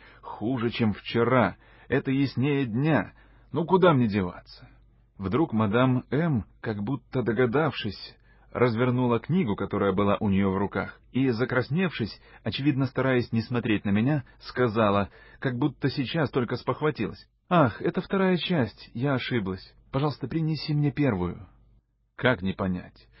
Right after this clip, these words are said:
Моя роль кончилась, и нельзя было прогнать меня по более прямой дороге. Я убежал с её книгой и не возвращался. Первая часть преспокойно пролежала на столе это утро.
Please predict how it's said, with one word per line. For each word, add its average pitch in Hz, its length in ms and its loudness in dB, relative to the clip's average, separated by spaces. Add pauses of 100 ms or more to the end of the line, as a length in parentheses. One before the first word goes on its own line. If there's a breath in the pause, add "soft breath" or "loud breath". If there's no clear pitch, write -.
(300 loud breath)
Моя 101 380 2
роль 151 240 4
кончилась, - 920 -4
и 110 140 2
нельзя 143 500 2
было 107 260 4
прогнать 107 480 2
меня 113 480 4
по 104 120 -2
более 123 380 2
прямой 104 600 2
дороге. - 600 -8 (480)
Я 139 220 6
убежал 107 520 4
с - 80 -14
её 98 280 0
книгой 135 520 -2 (200)
и 104 100 -2
не 117 140 2
возвращался. 92 880 -6 (400)
Первая 127 400 4
часть - 560 -6
преспокойно 156 760 0
пролежала 110 640 -2
на 131 140 -2
столе 98 480 -2
это 92 220 -8
утро. 90 440 -14